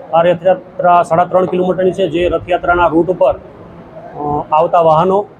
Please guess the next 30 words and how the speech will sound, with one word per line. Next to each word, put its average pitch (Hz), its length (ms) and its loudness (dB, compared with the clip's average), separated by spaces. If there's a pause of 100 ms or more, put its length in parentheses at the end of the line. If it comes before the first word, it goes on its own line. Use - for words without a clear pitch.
(520)
અને 151 140 -10
મોટા 160 260 0
વાહનો 175 360 2
જે, 170 300 0
અ, 143 500 -6
રથયાત્રા 165 680 0 (480)
સમયે 165 240 0
પસાર 165 300 0
થનાર 175 320 0
છે - 380 -4 (200)
એના 165 160 0
માટે 165 240 0
પણ, 170 260 2
અ, 170 300 2 (180)
અલાયદી, 170 420 2
અ, 147 380 -2
પોલીસ 160 300 0
બંદોબસ્તની 160 380 0
વ્યવસ્થા 165 300 0
કરવામાં 170 340 2
આવનાર 180 260 0
છે. 190 120 -6 (1080)
એ 165 60 4
બાદ, 170 340 2
અ, 170 280 2 (580)
મહુવા 160 260 0
નગર 175 260 0
ખાતે 170 380 0 (640)
રથયાત્રા 165 420 0
અનુસંધાને 175 720 2